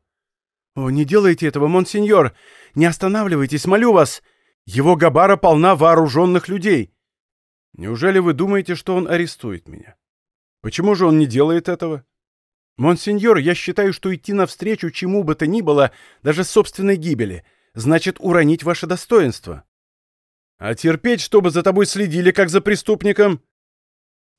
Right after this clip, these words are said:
"Ничто не говорит о том, что за вами следят. Немного терпения, монсеньор". "Что же нам делать?"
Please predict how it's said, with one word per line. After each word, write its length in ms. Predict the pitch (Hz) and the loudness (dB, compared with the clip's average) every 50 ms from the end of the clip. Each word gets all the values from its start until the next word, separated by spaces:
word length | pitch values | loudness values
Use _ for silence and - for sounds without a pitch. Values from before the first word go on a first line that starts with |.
| _ - | _ -4
"Ничто 460 | 160 170 165 151 - - - 180 190 | -2 0 0 -2 -2 -2 -2 -2 -2
не 100 | 185 180 | -2 -2
говорит 360 | 151 170 165 170 180 175 - | -2 -2 -2 -2 -2 -4 -4
о 60 | 156 | -4
том, 160 | - 190 196 | -4 -4 -4
что 140 | - - 175 | -4 -4 -6
за 140 | 156 170 165 | -4 -4 -2
вами 160 | 180 180 175 | -2 -2 -2
следят. 520 | 160 - 180 180 151 143 135 113 - - _ _ _ _ _ _ - | -4 -4 -6 -4 0 0 0 0 0 -4 _ _ _ _ _ _ -2
Немного 380 | 156 160 175 196 214 170 208 | 0 2 2 2 0 0 -2
терпения, 480 | - 214 202 - 240 226 185 151 139 147 | -4 -4 -4 -2 0 0 2 2 2 2
монсеньор". 580 | 165 170 - 220 214 214 208 165 127 95 - _ _ _ _ _ _ _ _ _ _ _ _ _ _ _ _ _ _ _ _ | 0 0 0 0 0 2 4 4 4 2 -2 _ _ _ _ _ _ _ _ _ _ _ _ _ _ _ _ _ _ _ _
"Что 320 | _ - - - 92 120 | _ -20 -16 -10 -8 -8
же 140 | 117 120 131 | -6 -4 -2
нам 180 | 143 139 131 | -2 -2 -2
делать?" 500 | 110 104 131 143 151 165 160 - - - | -2 0 0 0 2 0 -2 -4 -8 -20